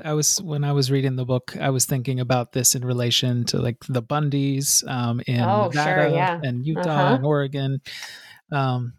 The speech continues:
Speaker 1: and sort of that whole property rights, um, strain, which, yeah, they might not describe themselves as anti-environmental, but they are definitely,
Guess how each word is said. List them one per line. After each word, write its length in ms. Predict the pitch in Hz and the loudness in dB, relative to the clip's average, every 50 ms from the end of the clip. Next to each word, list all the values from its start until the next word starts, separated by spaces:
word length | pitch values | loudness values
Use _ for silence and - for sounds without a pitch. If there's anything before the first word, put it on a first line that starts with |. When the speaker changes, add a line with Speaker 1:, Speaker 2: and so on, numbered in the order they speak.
| - - | -6 0
Speaker 1:
and 240 | 165 147 143 135 - | 0 0 2 2 0
sort 140 | 151 143 | 0 0
of 100 | 139 123 | -2 -2
that 220 | 131 139 139 139 135 | 0 0 0 0 -2
whole 240 | 123 139 135 131 131 | -2 0 0 0 -2
property 500 | - 147 135 127 - 139 127 127 127 120 | 0 0 0 0 0 0 0 0 0 2
rights, 580 | 123 123 123 120 - - - - - - - _ - - | 0 0 -2 -2 -4 0 2 2 2 0 -2 _ -8 -4
um, 480 | 131 127 123 120 117 117 113 117 120 _ _ _ - - | -2 0 0 0 0 0 -2 -4 -6 _ _ _ -2 0
strain, 960 | - - - - _ - - 127 123 117 113 113 113 113 113 117 117 120 | 0 0 0 -2 _ -4 -2 0 0 0 0 0 -2 -2 -2 -2 -2 -2
which, 400 | 135 131 123 113 - - - - - - - - - - - - - - - - - - - | -2 -2 -2 0 0 0 0 0 -4 -8 -18 -16 -16 -16 -16 -16 -18 -20 -20 -20 -20 -16 -6
yeah, 360 | - 160 143 139 - 165 165 | 0 0 0 0 0 -2 0
they 160 | 151 160 165 | 2 2 4
might 180 | 156 151 151 147 | 4 2 0 0
not 180 | 139 139 135 | 0 0 0
describe 300 | - - - 151 139 131 | 0 -2 0 0 0 0
themselves 460 | 131 131 127 123 - 139 131 120 120 123 | 0 -2 -2 0 2 2 2 2 0 0
as 120 | 117 117 | -2 -2
anti-environmental, 1040 | 131 139 131 120 127 127 123 120 120 120 120 123 120 117 123 120 117 - 120 113 113 | 0 -2 0 0 0 0 0 0 0 0 0 0 0 2 0 0 0 0 -2 -2 0
but 200 | 120 127 - - | 0 -2 0 0
they 220 | 123 120 117 120 | 0 2 2 2
are 100 | 117 117 | 0 0
definitely, 720 | 113 127 123 - - 127 123 120 120 120 117 117 117 110 | 0 -2 -2 -2 -2 -2 0 2 2 2 2 0 -2 -4